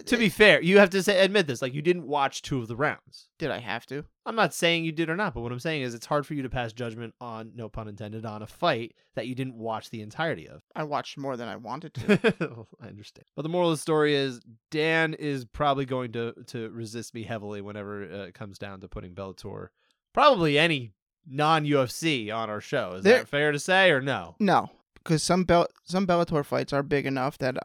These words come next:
Speaker 2: I, I have vested interest in.
Speaker 1: Are you interested in, uh, Pitbull and McKee in a couple
Speaker 2: I'm
Speaker 1: weeks?
Speaker 2: very excited about that fight.
Speaker 1: Okay.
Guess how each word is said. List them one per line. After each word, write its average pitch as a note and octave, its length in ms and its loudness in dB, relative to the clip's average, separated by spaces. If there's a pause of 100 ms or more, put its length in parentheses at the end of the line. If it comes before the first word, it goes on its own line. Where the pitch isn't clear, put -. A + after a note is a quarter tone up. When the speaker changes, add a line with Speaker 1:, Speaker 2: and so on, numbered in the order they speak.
Speaker 2:
I, B2+ 240 -4 (120)
I D3+ 320 2 (140)
have C#3+ 240 -2
vested - 480 -6
interest - 340 -12
in. F3+ 180 -8 (240)
Speaker 1:
Are D3+ 120 2
you C#3+ 140 2
interested D3 380 0
in, C#3 160 -2
uh, B2+ 340 -2
Pitbull C#3 360 -2
and B2 80 -8
McKee C#3+ 240 -8
in D3 60 -2
a - 20 -2
couple D3 160 2
Speaker 2:
I'm D3+ 80 4
Speaker 1:
weeks? C#3+ 200 -2
Speaker 2:
very G3+ 240 6
excited B2+ 360 0
about A2 240 -8
that G2+ 180 -8
fight. B2+ 120 -8
Speaker 1:
Okay. C#3+ 200 -2